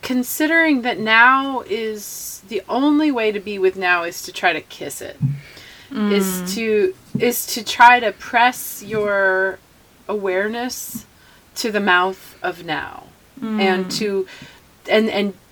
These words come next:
Speaker 1: thinking about, like, just really getting, like, a little, like, let yourself be stunned with the challenge of how you might kiss this moment.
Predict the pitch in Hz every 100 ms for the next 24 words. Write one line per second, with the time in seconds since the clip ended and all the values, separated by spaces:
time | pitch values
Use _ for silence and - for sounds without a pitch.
0 | - 277 294 302 254 214 196 175 208 285
1 | 285 381 330 226 214 220 196 190 185 -
2 | 202 190 233 247 226 220 196 - - -
3 | 208 208 233 196 294 - 240 - 202 180
4 | - - - - 165 160 151 143 143 -
5 | - - - - 185 185 180 - 170 170
6 | 165 151 156 - 156 - 180 180 185 170
7 | 156 - - 196 202 - - - - -
8 | 175 - - 156 156 175 202 220 - -